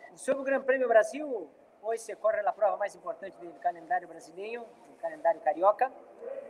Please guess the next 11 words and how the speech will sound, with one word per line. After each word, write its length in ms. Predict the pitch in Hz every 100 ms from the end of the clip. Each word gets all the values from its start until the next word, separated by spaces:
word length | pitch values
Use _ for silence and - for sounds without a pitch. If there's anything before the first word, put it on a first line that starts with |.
| - -
Es 120 | 185
una 200 | 196 202
carrera 360 | - 185 196 190
muy, 580 | 196 214 202 190 175 160
para 200 | 214 220
mí 120 | 247
es 80 | 269
una 140 | 240 220
carrera 320 | 196 214 202
muy 180 | 208 196
abierta. 480 | 180 185 - 139